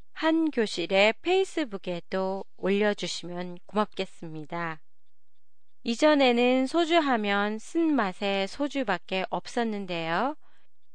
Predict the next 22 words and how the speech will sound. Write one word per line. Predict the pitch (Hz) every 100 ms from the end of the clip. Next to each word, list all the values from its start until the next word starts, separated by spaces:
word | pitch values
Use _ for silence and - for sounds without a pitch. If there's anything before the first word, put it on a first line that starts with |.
| -
요즘은 | 233 247 294 285 302 294 294 285
마시기 | 202 202 - 269 277
쉬운 | - 262 240 240 233
과일주가 | - 190 214 214 - 185 190 190 196 196
많이 | 180 180 190 202
나와서 | 165 160 160 - 180 220 294 - - - -
시간이나 | - 311 339 311 285 247 240 233 226
장소에 | 233 190 196 202 226 220 208
맞춰 | 160 160 - - 208 196 - - -
술을 | - 320 311 311 302
선택해 | - 339 349 320 311 - 226 214
마실 | 180 151 - 220
수 | 226 -
있게 | 220 - 185
돼서 | 180 165 - 214 214 - -
좋은 | - 214 226
것 | 233 220
같아요. | 160 - 156 160 175 165 151 - - - - - - - - -
한 | - 302 311
교실의 | 302 277 - 220 208 208 214 - - -
팟캐스트에 | - 320 - 320 - - 254 226
관한 | 175 170 180 185